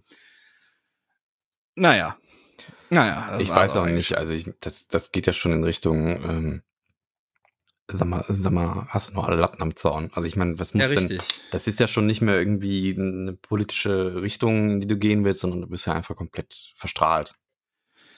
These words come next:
Speaker 1: Das ist so, das geht so in die Richtung, ähm, ich bin der nächste Comic-Bösewicht.
Speaker 2: Ja.
Speaker 1: <laughs> Ich bin der nächste Bane,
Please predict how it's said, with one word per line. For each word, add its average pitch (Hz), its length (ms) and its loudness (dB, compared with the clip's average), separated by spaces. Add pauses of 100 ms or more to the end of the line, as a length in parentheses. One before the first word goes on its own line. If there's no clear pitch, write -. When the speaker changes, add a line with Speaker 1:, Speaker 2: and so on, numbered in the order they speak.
(160)
Speaker 1:
Das 123 200 0
ist - 240 -4
so, 143 240 0
das 127 200 -4
geht 196 160 -2
so 170 80 -4
in 160 80 0
die 151 80 -2
Richtung, 156 520 -2
ähm, 131 500 2 (360)
ich - 280 -2
bin 156 180 4
der 143 120 4
nächste 143 320 -2
Comic-Bösewicht. 98 1200 0 (540)
Speaker 2:
Ja. 87 240 -2 (300)
Speaker 1:
<laughs> 156 100 -6 (640)
Ich 143 140 0
bin 143 100 2
der 131 120 4
nächste 127 280 -2
Bane, 117 520 4